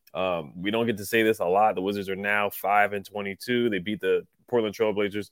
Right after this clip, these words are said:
in Portland, a hundred eighteen to one hundred seventeen last night. My guy Brandon and myself. Um, shout out to Brandon. Brandon could not make it tonight, but he definitely will be on the next episode.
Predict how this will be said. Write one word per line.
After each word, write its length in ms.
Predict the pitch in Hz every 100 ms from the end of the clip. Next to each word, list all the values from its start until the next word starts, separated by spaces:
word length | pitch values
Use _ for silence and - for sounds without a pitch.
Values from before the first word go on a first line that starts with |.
| -
in 240 | 151 165
Portland, 360 | - 160 147 135
a 40 |
hundred 200 | 139 123
eighteen 320 | 131 - 135
to 80 | 127
one 120 | 120
hundred 220 | 120 113 113
seventeen 640 | 123 113 110 131 127 117
last 380 | 107 113 120 120
night. 320 | 123 120 120 _ _ _ _ _
My 120 | - 107
guy 220 | 107 107
Brandon 320 | 107 113 110
and 60 | 101
myself. 580 | 95 - 120 131 127 _ _ _ _ _ -
Um, 220 | 95 95
shout 140 | 92 110
out 40 |
to 60 | 104
Brandon. 320 | 92 104 104
Brandon 260 | 98 101 98
could 140 | 98
not 180 | 95 92
make 140 | 95
it 100 | 98
tonight, 300 | 95 98 98
but 160 | - 92
he 80 | 95
definitely 300 | 92 95 90
will 140 | 90
be 240 | 85 98 -
on 260 | 92 98
the 80 | 90
next 300 | 87 92 -
episode. 520 | 104 117 113 113 113